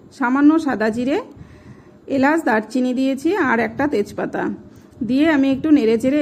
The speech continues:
এর মধ্যে আমি কেটে রেখেছি, এই দেখুন, কোয়াশ আর আলু, কোয়াশগুলোকে ঠিক এরকম টুকরো টুকরো করে কেটে নিয়েছি। নিয়ে এখন ধুয়ে এর মধ্যে আমি দিয়ে দিলাম,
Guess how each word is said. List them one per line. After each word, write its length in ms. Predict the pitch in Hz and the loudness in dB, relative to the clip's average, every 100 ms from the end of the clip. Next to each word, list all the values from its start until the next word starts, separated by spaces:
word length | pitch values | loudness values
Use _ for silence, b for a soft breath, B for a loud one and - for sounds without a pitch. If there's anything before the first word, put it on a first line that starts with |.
| 233 | 0
এর 60 | 226 | 0
মধ্যে 220 | 226 247 254 | -2 0 2
আমি 140 | 285 494 - - - | 2 0 -6 -20 -4
কেটে 220 | 226 247 247 | 0 2 0
রেখেছি, 340 | 254 277 269 302 | 0 0 2 2
এই 60 | 226 | 2
দেখুন, 260 | 226 220 302 508 - - | 0 0 -2 -2 -6 -2
কোয়াশ 260 | 226 226 247 | 0 0 0
আর 80 | 240 214 | 0 2
আলু, 180 | 226 339 - | 2 0 -2
কোয়াশগুলোকে 580 | 262 226 220 247 240 262 247 | -2 -2 -2 -4 -4 -4 -2
ঠিক 140 | 262 262 | -2 0
এরকম 260 | 226 226 254 240 | 0 0 -2 -4
টুকরো 220 | 226 240 233 | -2 -2 -2
টুকরো 200 | 240 240 | -2 -2
করে 120 | 247 240 | 0 -2
কেটে 180 | 233 220 214 | -2 -2 -2
নিয়েছি। 340 | 233 220 277 359 480 B B B B - | -2 -4 -2 -4 -6 B B B B -2
নিয়ে 160 | 254 285 302 | 2 2 2
এখন 160 | 339 330 | 4 4
ধুয়ে 220 | 285 277 320 | 4 4 2
এর 80 | 240 247 | 2 0
মধ্যে 180 | 226 254 | 0 2
আমি 100 | 262 294 | 2 2
দিয়ে 140 | 233 220 | 0 -2
দিলাম, 220 | 233 269 | 0 0